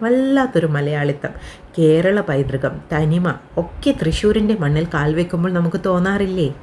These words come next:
അപ്പോൾ പിന്നെ പാലോ-, പാലക്കാട്ടുകാരിയായ സച്ചുവിനും കാണില്ലേ ആ മണ്ണിൽ ചില ആഗ്രഹങ്ങൾ? പലതും കാണാനും കേൾക്കാനും അറിയാനും ആഗ്രഹങ്ങൾ ഏറെയുണ്ടെങ്കിലും ഇന്നെന്തോ മനുവിൻ്റെ കൂടെ അവിടെ പോകണമെന്ന് വല്ലാത്തൊരാഗ്രഹം തോന്നി അവൾക്ക്.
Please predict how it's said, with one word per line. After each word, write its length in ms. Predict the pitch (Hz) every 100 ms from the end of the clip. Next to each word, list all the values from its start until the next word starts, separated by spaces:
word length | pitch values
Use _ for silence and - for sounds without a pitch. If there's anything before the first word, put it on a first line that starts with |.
| - - -
അപ്പോൾ 240 | 139 - 123
പിന്നെ 280 | 151 147 -
പാലോ-, 460 | 165 160 139 143 - -
പാലക്കാട്ടുകാരിയായ 1000 | 151 139 143 - 190 214 202 185 185 190 254
സച്ചുവിനും 640 | - 151 - 214 226 285
കാണില്ലേ 500 | 240 208 214 214 208 156 160
ആ 100 | 175
മണ്ണിൽ 400 | 220 180 165 196
ചില 220 | - 214 202
ആഗ്രഹങ്ങൾ? 680 | 156 143 180 180 180 180 180 175 - - - - - - - - - - - -
പലതും 480 | 160 151 151 202 311
കാണാനും 520 | - 147 147 156 196 214
കേൾക്കാനും 600 | 170 143 147 151 175 196
അറിയാനും 480 | 131 147 156 175 170
ആഗ്രഹങ്ങൾ 560 | 139 139 160 165 190 190 135 135
ഏറെയുണ്ടെങ്കിലും 960 | 147 196 262 214 151 139 131 143 143 -
ഇന്നെന്തോ 520 | 262 294 160 147 147 147 - - - 226
മനുവിൻ്റെ 440 | 254 247 180 151
കൂടെ 300 | 147 135 143 -
അവിടെ 340 | 190 220 254 269
പോകണമെന്ന് 600 | 269 143 156 151 143 196
വല്ലാത്തൊരാഗ്രഹം 1120 | 208 208 233 240 240 196 165 151 151 147 165 151
തോന്നി 300 | 139 143 139
അവൾക്ക്. 420 | 127 131 -